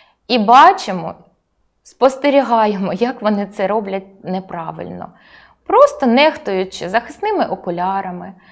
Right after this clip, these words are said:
е, захисними, е, с-, спеціальним взуттям під час роботи. І ось саме така ситуація, коли робітник косив траву за допомогою ручної газонокосарки.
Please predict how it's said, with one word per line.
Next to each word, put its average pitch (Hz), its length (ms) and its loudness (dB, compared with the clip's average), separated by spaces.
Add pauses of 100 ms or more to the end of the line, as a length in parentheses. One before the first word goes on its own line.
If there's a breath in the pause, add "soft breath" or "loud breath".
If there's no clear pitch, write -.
(360 soft breath)
е, 170 260 -4
захисними, 277 920 0 (1800)
е, 175 400 -8
с-, - 300 -16
спеціальним 233 680 0
взуттям 214 720 -2 (260 soft breath)
під 214 180 -6
час 196 320 -2
роботи. 185 500 -10 (260 loud breath)
І - 100 -2
ось 554 200 2
саме 370 240 2
така 311 300 -2
ситуація, 226 720 -2
коли 262 380 -2
робітник 240 640 -2
косив 311 380 -4
траву 208 400 -2
за 247 160 2
допомогою 269 600 0
ручної 247 420 -4
газонокосарки. 180 1080 -8